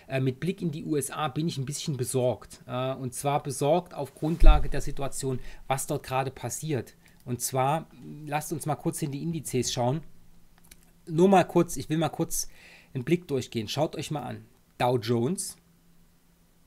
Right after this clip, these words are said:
Ja. S und P fünfhundert. Also, Dow Jones, der macht schon deutlich Richtung nach unten,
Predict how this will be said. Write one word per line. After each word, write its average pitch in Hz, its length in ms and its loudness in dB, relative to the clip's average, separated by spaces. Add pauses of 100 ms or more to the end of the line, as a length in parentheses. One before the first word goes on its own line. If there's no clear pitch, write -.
(1700)
Ja. 131 280 -6 (920)
S - 240 -4
und 135 160 -4
P 135 140 -4
fünfhundert. 131 720 -4 (1800)
Also, 123 400 -4 (460)
Dow 131 160 -2
Jones, 135 640 0 (3500)
der 127 180 4
macht 151 220 2
schon 156 240 0
deutlich 156 480 2
Richtung 135 340 -4
nach 127 140 -2
unten, 127 500 -6